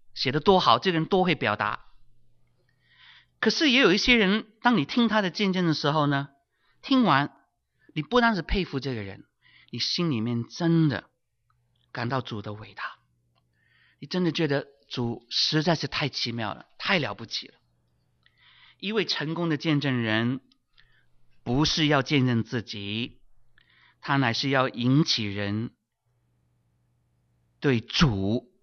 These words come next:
的荣耀和恩典。他不是要让人把注意放在自己身上，他只是让人看到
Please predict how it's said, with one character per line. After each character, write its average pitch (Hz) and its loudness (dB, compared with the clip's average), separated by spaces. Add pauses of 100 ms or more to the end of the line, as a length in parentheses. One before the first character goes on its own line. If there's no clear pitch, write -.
(220)
的 117 -2
荣 110 4
耀 123 6
和 101 -4
恩 104 -2
典。 - -14 (840)
他 - 2
不 214 4
是 - 4
要 247 10
让 233 12
人 190 10 (1040)
把 160 10
注 285 2
意 262 8
放 233 8
在 208 8
自 233 2
己 131 -2
身 180 4
上， 165 4 (1500)
他 - 2
只 151 0
是 - -6 (1900)
让 151 0
人 113 0
看 123 -4
到 113 -4